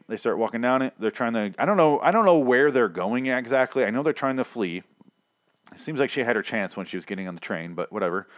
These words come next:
She's trying to get out of there. Um, Lee turns around. He sees a, a couple Indians are tracking them, and the Indians are like, "You're not going anywhere. We're bringing him with us." And then they're like, "Nah." So they run away, <laughs> literally run away. And then they get into one of those elevators and goes down below.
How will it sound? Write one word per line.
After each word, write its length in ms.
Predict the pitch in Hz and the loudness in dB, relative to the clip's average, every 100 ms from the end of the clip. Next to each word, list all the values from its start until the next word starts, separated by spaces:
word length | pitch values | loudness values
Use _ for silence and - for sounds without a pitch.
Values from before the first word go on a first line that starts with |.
| - - _ | -20 -20 _
She's 160 | - | -8
trying 160 | - 160 | 0 2
to 40 | |
get 100 | 156 | 6
out 140 | 143 120 | 6 6
of 40 | |
there. 220 | 120 120 - _ | 4 2 -4 _
Um, 600 | 110 107 107 107 104 104 - _ _ | -6 0 2 2 0 -4 -12 _ _
Lee 480 | 104 120 117 135 147 | -10 -6 -2 2 2
turns 240 | - 151 131 | 2 0 2
around. 240 | 135 127 | 2 2
He 80 | 123 | -2
sees 320 | - 123 113 | -4 -2 -2
a, 60 | 110 | -2
a 140 | 90 | -4
couple 260 | - 123 107 | -2 -2 -2
Indians 320 | 113 110 101 | -2 -2 -2
are 60 | 98 | -2
tracking 360 | 110 95 104 | 0 0 0
them, 200 | 98 98 - _ - _ | -4 -6 -8 _ -20 _
and 80 | 101 | -10
the 60 | 95 | -6
Indians 360 | 110 107 92 | -4 -4 -2
are 60 | 101 | -2
like, 160 | 90 | -2
"You're 100 | 104 | -2
not 140 | 104 85 | -4 -4
going 180 | 92 92 | -6 -6
anywhere. 280 | 92 80 | -8 -8
We're 100 | 82 | -8
bringing 300 | 85 107 95 | -4 -2 -2
him 160 | 87 98 | -6 -6
with 160 | 95 85 | -6 -6
us." 340 | - - - _ _ _ _ _ _ _ _ | -8 -14 -20 _ _ _ _ _ _ _ _
And 140 | 87 87 | -14 -8
then 360 | 92 90 82 - | -6 -8 -10 -12
they're 120 | 95 | -6
like, 160 | 90 87 | -4 -6
"Nah." 1120 | 104 113 117 117 117 101 92 90 90 90 85 - | -10 -10 -8 -6 -4 -4 -2 -2 -2 -4 -6 -8
So 140 | - | 0
they 80 | 110 | 2
run 180 | 113 123 | 4 4
away, 320 | 127 110 139 - | 6 6 4 -2
<laughs> 140 | - 180 | -6 0
literally 280 | 165 160 | 4 4
run 140 | 120 117 | 4 4
away. 280 | 104 90 87 - - - - | 2 0 -4 -12 -20 -20 -12
And 100 | 107 | -6
then 100 | 113 | -4
they 100 | 120 | -2
get 140 | 107 135 | 0 0
into 180 | 135 | 2
one 120 | 127 113 | 2 2
of 60 | |
those 120 | 107 | 0
elevators 460 | 95 110 107 113 104 | 0 0 2 0 -2
and 100 | 101 | -2
goes 180 | 98 92 | -2 2
down 260 | 117 98 | 2 2
below. 380 | 92 92 98 110 | 0 0 0 -2